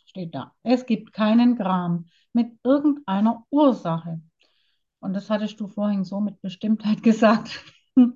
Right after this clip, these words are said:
da ich mir da auch überlegt, es gibt keinen Gram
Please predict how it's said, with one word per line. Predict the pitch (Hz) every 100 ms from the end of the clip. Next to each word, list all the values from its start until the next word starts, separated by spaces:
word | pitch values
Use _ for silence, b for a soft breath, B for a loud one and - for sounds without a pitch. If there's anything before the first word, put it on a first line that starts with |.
| - _ _ - 285 320 285 240 170
da | 202 202
ich |
mir | 208 196
da | 202 214
auch | 254
überlegt, | 233 196 185 190 185 _ _
es | 156 -
gibt | 233 226 _
keinen | - 208 214 214
Gram | 180 175 180 185